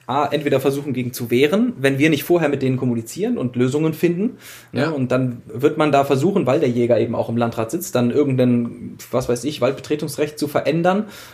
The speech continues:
Speaker 1: äh, gegen uns, weil der Jäger halt da sitzt und auch in vielen anderen Gremien.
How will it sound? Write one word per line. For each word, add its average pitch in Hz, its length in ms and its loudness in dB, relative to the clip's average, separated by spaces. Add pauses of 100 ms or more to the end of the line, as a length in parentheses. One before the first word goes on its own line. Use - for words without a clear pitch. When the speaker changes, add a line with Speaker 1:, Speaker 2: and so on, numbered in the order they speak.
Speaker 1:
äh, - 240 2
gegen 147 260 2
uns, 190 460 -2 (100)
weil 120 260 2
der 151 120 2
Jäger 156 260 0
halt 156 160 -2
da 156 80 2
sitzt 180 300 -2
und 131 80 -2
auch 110 120 -4
in 113 100 -4
vielen 113 200 -4
anderen 139 240 -2
Gremien. 170 460 -2